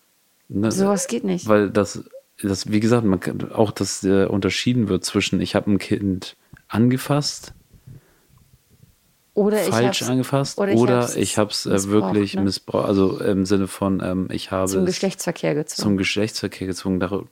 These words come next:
Speaker 1: dazwischen da-, darf es keine Grauzone geben.
Speaker 2: Mhm. Ich hab sie ja nur angefasst.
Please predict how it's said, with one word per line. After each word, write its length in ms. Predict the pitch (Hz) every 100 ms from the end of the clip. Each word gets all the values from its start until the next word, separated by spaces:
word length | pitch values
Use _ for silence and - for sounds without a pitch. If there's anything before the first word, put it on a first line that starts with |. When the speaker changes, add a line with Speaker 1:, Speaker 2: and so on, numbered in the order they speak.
| -
Speaker 1:
dazwischen 640 | 92 - 107 - 98 95
da-, 260 | - 101 -
darf 320 | - 98 -
es 140 | - -
keine 420 | 104 98 92 90
Grauzone 640 | - 107 139 - 92 90 85
geben. 260 | 175 170
Speaker 2:
Mhm. 140 | 165 160 _ _ _ _ _ _ _ _ _
Ich 180 | 202 -
hab 140 | -
sie 180 | - 220
ja 100 | 226
nur 160 | 208 170
angefasst. 600 | 175 175 - - 185